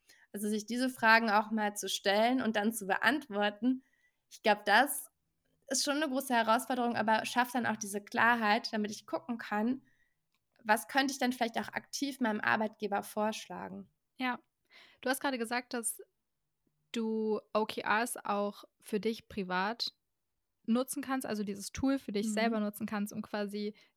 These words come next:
Speaker 2: Ziele zu stecken.
Speaker 1: Mhm.
Speaker 2: Wie mache ich das? Wie gehe ich da vor? Was,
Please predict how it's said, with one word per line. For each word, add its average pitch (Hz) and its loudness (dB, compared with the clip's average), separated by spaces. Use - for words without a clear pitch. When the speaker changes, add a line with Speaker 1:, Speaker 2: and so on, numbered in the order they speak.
Speaker 2:
Ziele 233 -2
zu - -12
stecken. 277 -6
Speaker 1:
Mhm. 226 2
Speaker 2:
Wie 277 2
mache 220 0
ich 202 -8
das? 202 -8
Wie 226 -8
gehe 233 -4
ich 226 -6
da 220 -4
vor? 214 -4
Was, 214 -8